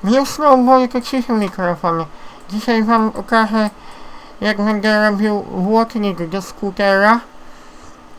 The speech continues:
E, tylko, że ja chciałbym pozostałe rzeczy schować. Użyjemy sobie narzędzia The Surfaces.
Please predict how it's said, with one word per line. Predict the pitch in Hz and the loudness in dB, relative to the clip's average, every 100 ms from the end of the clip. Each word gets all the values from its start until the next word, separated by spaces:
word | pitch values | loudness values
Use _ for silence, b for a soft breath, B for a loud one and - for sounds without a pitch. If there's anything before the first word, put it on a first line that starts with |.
| - | -6
E, | 196 202 202 202 202 202 | 0 2 2 2 0 -2
tylko, | 220 233 | -4 0
że | 226 | 2
ja | 226 | 0
chciałbym | 226 - 240 226 226 | -2 -2 0 0 0
pozostałe | 220 214 220 - 220 220 214 B B B - | -2 -4 -6 -4 -2 0 -2 B B B -8
rzeczy | 190 220 - 214 | -2 -2 -4 -8
schować. | - - 208 190 208 240 - - B B | -6 0 2 2 2 2 0 -12 B B
Użyjemy | 220 214 247 247 247 | -4 0 2 2 -2
sobie | 247 240 | -2 -2
narzędzia | 233 226 240 233 208 226 226 220 B B B B B - 180 | 0 0 0 0 0 -2 -2 -4 B B B B B -8 -4
The | 220 | -4
Surfaces. | - 233 226 220 - 226 220 240 240 254 202 | 0 0 0 -2 -2 -4 -2 -2 -2 -2 -10